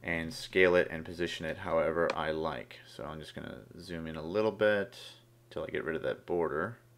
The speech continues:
and then maybe drag it down a little,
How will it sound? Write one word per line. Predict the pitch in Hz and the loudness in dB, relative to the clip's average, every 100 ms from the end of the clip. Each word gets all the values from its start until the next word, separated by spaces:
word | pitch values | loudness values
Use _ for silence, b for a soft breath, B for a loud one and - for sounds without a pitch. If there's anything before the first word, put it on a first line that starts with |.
| - | -14
and | 78 | -10
then | 78 76 95 - | -8 -10 -12 -10
maybe | 85 82 78 - | -8 -6 -6 -8
drag | 90 82 78 | -4 -2 -2
it | 69 | -4
down | - 87 90 87 87 - - 95 | -4 -2 0 -2 -6 -14 -20 -14
a | |
little, | 87 85 87 90 | -8 -6 -6 -8